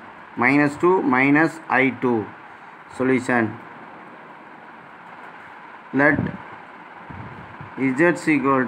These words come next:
to minus two minus I two, which is equal to, இந்த polar formula, R into cos theta plus I theta, uh, sin theta.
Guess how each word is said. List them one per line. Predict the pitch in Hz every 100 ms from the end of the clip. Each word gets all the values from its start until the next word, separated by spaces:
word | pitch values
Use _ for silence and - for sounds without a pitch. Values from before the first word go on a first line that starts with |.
| 127
to | 160 202 294 - - - -
minus | 120 131 143 139 -
two | 165 180 208 -
minus | 131 135 147 156 143
I | 127 131 127
two, | - 156 196 - - - - - - -
which | 117 143
is | 139 143
equal | 131 139 131
to, | 175 214 349 - - - -
இந்த | 123 127 -
polar | 143 147 143
formula, | 139 139 147 190 -
R | 131 139 151 143 143
into | 131 165 208 - - - - - - - - - - -
cos | 127 131 131
theta | 139 135 131
plus | 131 170 196 - - - - 123 127
I | 123
theta, | 127 120 - - - 123
uh, | 123 117
sin | 127 131 123
theta. | 113 104 113